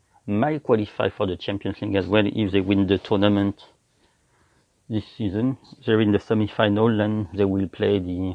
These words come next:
older Olympique Lyonnais. It will be really tough for them as Lyon, uh, are really in great form as they managed to beat, uh, the second best team in Europe, Wolfsburg, uh,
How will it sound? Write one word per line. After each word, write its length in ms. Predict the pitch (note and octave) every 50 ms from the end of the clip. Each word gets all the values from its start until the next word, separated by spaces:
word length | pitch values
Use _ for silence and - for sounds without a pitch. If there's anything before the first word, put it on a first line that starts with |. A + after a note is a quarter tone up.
| - - -
older 240 | G2+ G2+ F#2 G#2 G#2
Olympique 580 | G2+ G2 F#2+ F#2 F#2 F2 - A2 G2+ - -
Lyonnais. 320 | G#2+ F#2 F#2 F#2 G#2 A#2 - _ _ _ _ _ _ _ _ _ _ _ _ _ _ _ _ _ _ _ _ _ _ _ _ _ _ - - - - _ _ -
It 160 | A2+ G#2 -
will 100 | A#2+ A2
be 160 | G2+ G2+ G#2 G2
really 260 | G2 A2 G#2+ G#2+ G2+
tough 200 | - - G2 - -
for 140 | - F#2+ F2+
them 240 | F#2 G2+ G2+ G2+ G2+
as 160 | G2 F#2 F2
Lyon, 520 | F2 F#2 F#2 F#2+ G2 G2 F2+ F2+ F2+ F2+ F#2+ G2+ G#2 _ _ _ _ _ - - - _ _ -
uh, 40 | -
are 60 | G#2 G2
really 220 | G2+ G#2+ G#2+ G#2+
in 140 | G#2 G#2 F#2+
great 180 | G#2 G#2 -
form 320 | - - - G2+ G#2+ G#2 G2+
as 240 | A2 A2 G2+ F#2+ F2+
they 100 | F#2+ F#2+
managed 460 | G2 G2+ G2+ G#2 G2+ G2 - - -
to 80 | -
beat, 220 | G2 F2 F#2 F#2+ - _ - -
uh, 180 | G2 F#2 F2+ F#2 _ _ _ _ _ _ _ _ _ _ _ _ _ _ _ -
the 80 | G2 F#2
second 360 | - A2 F#2+ - G2+ F#2 F2
best 180 | F2 E2+ -
team 180 | - G2+ G2 G2
in 140 | G2 F#2 F#2
Europe, 320 | F#2 G2 G#2 F#2 F2+ D#2+
Wolfsburg, 800 | E2 F#2 F2 F#2+ G2 F#2 F2+ F#2 - F#2+ F#2 F#2 F2+ E2+ F2
uh, 40 | F#2